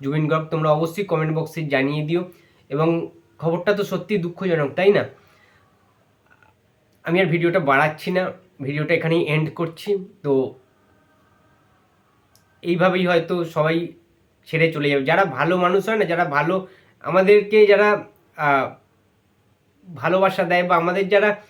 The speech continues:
কিছু দিয়ে সমৃদ্ধ করে, মনে রাখার মতো কিছু দিয়ে যায়, তারা না খুব তাড়াতাড়ি চলে যায় হয়তো বা। অনেক খারাপ মানুষ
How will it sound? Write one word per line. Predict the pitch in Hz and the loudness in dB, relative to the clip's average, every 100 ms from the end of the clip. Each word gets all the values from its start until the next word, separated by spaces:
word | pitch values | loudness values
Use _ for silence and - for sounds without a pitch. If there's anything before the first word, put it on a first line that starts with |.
| _ _ _ _ _ _ - | _ _ _ _ _ _ -10
কিছু | 202 233 | -6 -4
দিয়ে | 196 226 | -2 -2
সমৃদ্ধ | 185 175 202 196 202 | -2 0 0 2 2
করে, | 190 180 | 4 2
মনে | 180 180 208 220 208 143 | 2 2 4 2 0 -2
রাখার | 165 165 208 | -2 0 0
মতো | 214 196 | 0 -2
কিছু | 220 202 214 | -6 -6 -4
দিয়ে | 156 147 180 202 | -4 -4 4 4
যায়, | 180 160 | 6 2
তারা | 175 202 | 2 2
না | 175 | 0
খুব | 202 | -4
তাড়াতাড়ি | - 147 156 170 170 | -2 0 0 -2 -4
চলে | - 139 131 | -6 -2 0
যায় | 120 | 2
হয়তো | 113 110 107 101 | 0 -2 -8 -14
বা। | 95 _ _ _ _ _ _ _ _ _ | -16 _ _ _ _ _ _ _ _ _
অনেক | - 208 - | 0 0 0
খারাপ | 180 196 | 0 2
মানুষ | 214 220 233 - | 2 2 0 -6